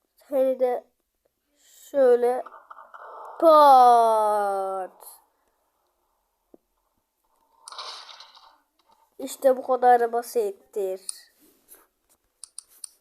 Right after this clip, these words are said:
Anam, yok oldular ya. Neyse, çok da umurumdaydı. Valla oyunu özlemişim he. Bakın.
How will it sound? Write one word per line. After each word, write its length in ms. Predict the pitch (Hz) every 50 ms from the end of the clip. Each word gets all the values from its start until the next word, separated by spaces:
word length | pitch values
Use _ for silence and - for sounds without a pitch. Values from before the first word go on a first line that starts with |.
| _ _ _ _ _ _ _ -
Anam, 420 | 220 254 277 277 285 285 285 - _ -
yok 240 | 226 240 240 -
oldular 420 | 294 302 302 302 311 311 285 285 269
ya. 340 | 262 254 247 233 226 240 - _ _ _ - _ _ _ _ _ _ _ _ _ _ _ _ _ -
Neyse, 380 | 233 247 254 269 262 233 208
çok 320 | 202 - 240 220 220 - -
da 120 | 226 220
umurumdaydı. 680 | 220 214 214 208 202 202 202 202 202 196 190 185 190 196 _ _ _ _ _ _ _ _ _ _ _ _ _ _ _ _ _ _ _ _ _ _ _ _ _ _ _ _ _ _ _ _ _ _ _ _ _ _ _ _
Valla 560 | - 233 254 294 311 311 302 285 254 214 - - _ _ _ _ _ _ -
oyunu 340 | 226 220 226 233 254 269 269
özlemişim 800 | 240 226 220 196 208 220 220 220 233 240 240 - - 226 202 196
he. 400 | 196 196 202 196 196 180 - _ _ _ _ _ _ _ _ _ _ _ _ _ _ _ _ _ _ _ _ _ _ _ _ _ _ _ _ _ _ _ _ _ _ _ _ _ _ _ _ _ _ _ _ _ -
Bakın. 420 | 247 262 254 269 247 233 240 240